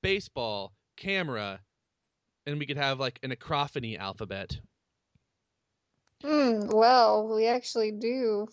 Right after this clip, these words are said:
Speaker 2: for military purposes, but we'll get to that later.
Speaker 1: Oh. Well, it's kind of like,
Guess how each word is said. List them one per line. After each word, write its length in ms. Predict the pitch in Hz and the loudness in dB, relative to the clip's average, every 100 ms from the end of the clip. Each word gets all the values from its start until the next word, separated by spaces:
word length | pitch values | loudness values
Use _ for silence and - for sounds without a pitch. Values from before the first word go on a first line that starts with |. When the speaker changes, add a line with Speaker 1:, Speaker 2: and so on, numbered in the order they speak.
| - | -4
Speaker 2:
for 520 | 220 220 220 220 220 _ | -2 0 2 0 -2 _
military 640 | - 214 247 247 233 226 220 | -4 2 4 4 4 4 4
purposes, 540 | 220 226 214 220 233 | 4 0 2 2 2
but 160 | 226 233 | 6 6
we'll 160 | 254 | 6
get 160 | 285 294 | 4 4
to 120 | 311 | 4
that 220 | 247 277 | 4 4
later. 400 | 214 233 220 202 269 - | 4 4 4 2 -2 -6
Speaker 1:
Oh. 800 | - 214 415 254 120 101 95 92 - - _ _ _ - | 0 2 2 0 -2 -4 -6 -8 -12 -20 _ _ _ -2
Well, 120 | 202 | 2
it's 80 | 196 | 2
kind 180 | - 247 | 2 0
of 80 | 214 | 2
like, 180 | 214 | 0